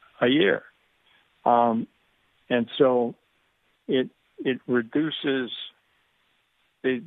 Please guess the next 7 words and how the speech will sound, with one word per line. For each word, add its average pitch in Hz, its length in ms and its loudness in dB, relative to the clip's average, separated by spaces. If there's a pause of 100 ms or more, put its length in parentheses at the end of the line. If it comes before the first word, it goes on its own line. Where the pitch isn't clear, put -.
the, 127 320 -2 (600)
the 120 60 -2 (120)
short-term 147 500 0
hit 127 300 -4 (680)
and, 127 340 -2 (120)
and 120 300 -2 (280)
magnifies 131 1000 2